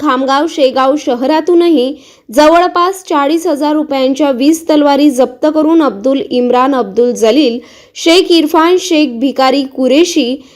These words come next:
शेख नदीम शेख सरदार, मोहम्मद सुलतान मोहम्मद अरीफ, मुजाहिद खान अनीस खान, शहबाज खान इस्माईल खान, मोहम्मद फारुख मोहम्मद शफी, इद्रिस इस्माईल गौडी, युसुफ खान आयुब खान,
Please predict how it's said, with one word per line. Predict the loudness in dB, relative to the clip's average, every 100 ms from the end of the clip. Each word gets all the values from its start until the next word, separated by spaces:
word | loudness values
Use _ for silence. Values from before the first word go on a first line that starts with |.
| _
शेख | -2 2 2 2
नदीम | 2 2 2 2
शेख | 0 2 2 2 -4
सरदार, | -4 -2 0 0 0 -4 -14 _ -4
मोहम्मद | 2 4 4 2 0
सुलतान | -2 -2 0 0 2 2
मोहम्मद | 2 0 0 0 -2 -2
अरीफ, | -2 -2 -4 -6 0
मुजाहिद | 4 4 4 4 4 2 -2 -2
खान | 0 0 -4 -4
अनीस | -2 -2 -2 -6
खान, | -2 0 2 0
शहबाज | 0 0 2 2 2 0
खान | -2 0 0 -2
इस्माईल | -6 -2 0 0 -2 -4
खान, | 0 0 0 -4 -12 -20 _
मोहम्मद | 2 4 4 2 0 -4 0
फारुख | 2 4 0 0
मोहम्मद | 0 0 0 -2
शफी, | -2 -4 -2 -4 -4 -6 -10 _ -4
इद्रिस | 2 4 4 2 0 -2
इस्माईल | -2 0 0 0 0 0
गौडी, | 2 2 2 0 -4
युसुफ | -2 -2 -2 -4 -6
खान | -4 -2 0 -4 -2
आयुब | 2 2 0 -6 -4
खान, | 0 0 0